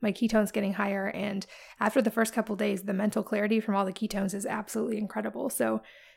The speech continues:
um, I think there's some tremendous benefits, and I know, like you said, there's research on it, and, and also it's a very historical thing. We fasted throughout history, um, but yet we seem to be a little more afraid of it these days. So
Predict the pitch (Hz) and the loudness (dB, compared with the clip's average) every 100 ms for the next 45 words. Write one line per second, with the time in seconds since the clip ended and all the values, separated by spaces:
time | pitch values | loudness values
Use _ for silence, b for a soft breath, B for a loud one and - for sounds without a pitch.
0 | _ 196 190 196 240 233 254 226 202 180 | _ 0 0 -2 0 2 4 4 2 0
1 | 208 208 202 - 202 202 214 208 202 196 | 0 0 0 -2 -4 -2 -2 0 0 0
2 | 196 190 214 202 208 202 214 214 208 - | -2 -4 -4 -2 -4 -4 -2 0 0 -2
3 | 196 190 277 269 214 202 190 - _ 233 | -4 -4 -6 -2 0 2 0 -6 _ 2
4 | 233 240 233 208 - 262 240 240 226 226 | 4 6 2 2 0 2 4 4 4 0
5 | 240 240 226 277 214 - 226 220 - 196 | 0 0 0 2 2 -2 -2 -2 -4 -2
6 | 220 208 190 233 190 190 - B B B | 0 0 0 -2 -4 -6 -8 B B B
7 | 226 196 240 220 240 220 220 208 190 190 | -2 2 2 2 0 2 2 4 2 2
8 | 196 185 - 202 196 220 247 214 - - | 2 0 -2 -6 -6 -6 -4 -4 -2 -2
9 | - 208 196 | -2 -2 -4